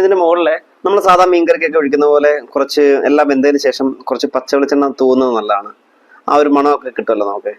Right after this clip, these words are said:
നമ്മൾ ഈ ആഹാരമൊക്കെ ഇങ്ങനെ കഴിക്കുന്നത് എന്തിനാ? ടേസ്റ്റിന് വേണ്ടിയാണ്. അപ്പോൾ അതിനു വേണ്ടിയാണ് ആ വെളിച്ചെണ്ണയൊക്കെ ഒഴിക്കുന്നത് ഓരോന്നും. ഇനി നമുക്ക് കഴിക്കാനുള്ള തയ്യാറെടുപ്പിലേക്കൊക്കെ ആയി കേട്ടോ. ഞാനൊരു ബൗളിലേക്കൊക്കെ ഒന്ന് പകർന്ന് എങ്ങനെ ആവുമെന്ന്,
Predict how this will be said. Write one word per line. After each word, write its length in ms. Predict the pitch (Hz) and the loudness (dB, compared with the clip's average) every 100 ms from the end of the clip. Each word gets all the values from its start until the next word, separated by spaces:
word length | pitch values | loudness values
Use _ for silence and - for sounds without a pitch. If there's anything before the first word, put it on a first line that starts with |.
| _ _ _ _ 120 | _ _ _ _ -4
നമ്മൾ 140 | 127 160 | 0 2
ഈ 20 | 170 165 | 4 2
ആഹാരമൊക്കെ 340 | 151 151 151 151 | 2 0 0 2
ഇങ്ങനെ 160 | 151 147 | 0 -2
കഴിക്കുന്നത് 260 | 135 139 | -2 -2
എന്തിനാ? 140 | 131 123 135 | -2 -4 -2
ടേസ്റ്റിന് 300 | 139 - 139 | -2 0 0
വേണ്ടിയാണ്. 280 | 113 101 - | 0 -6 -10
അപ്പോൾ 180 | - 156 180 - - - | -4 -4 -4 -12 -8 -4
അതിനു 180 | 143 160 | 0 0
വേണ്ടിയാണ് 280 | 185 185 175 | 2 0 0
ആ 0 | 175 | 0
വെളിച്ചെണ്ണയൊക്കെ 480 | 156 143 156 151 - | -2 0 -2 -2 -2
ഒഴിക്കുന്നത് 300 | 131 123 123 120 | 0 -2 -2 0
ഓരോന്നും. 300 | 127 131 - _ _ _ _ _ _ _ _ _ _ _ _ _ _ _ _ _ 135 | 0 0 -4 _ _ _ _ _ _ _ _ _ _ _ _ _ _ _ _ _ -2
ഇനി 120 | 156 165 | 0 0
നമുക്ക് 280 | 160 180 170 143 - 147 | 0 0 2 0 0 -2
കഴിക്കാനുള്ള 520 | 135 - 156 156 151 | -2 0 0 2 0
തയ്യാറെടുപ്പിലേക്കൊക്കെ 680 | 139 135 131 135 135 131 120 117 | 0 0 0 0 0 -2 -2 -2
ആയി 180 | 117 113 - _ _ _ _ _ 123 | -2 -4 -6 _ _ _ _ _ -6
കേട്ടോ. 180 | 113 110 | -4 -2
ഞാനൊരു 240 | 113 131 127 | 0 0 2
ബൗളിലേക്കൊക്കെ 600 | 123 131 143 135 - 135 131 | 2 2 0 0 -2 0 0
ഒന്ന് 140 | 131 120 | -2 -2
പകർന്ന് 380 | 123 123 131 131 123 _ _ _ _ _ - | 0 0 0 -2 -4 _ _ _ _ _ -6
എങ്ങനെ 200 | 123 151 151 | -4 0 0
ആവുമെന്ന്, 260 | 156 165 | 2 2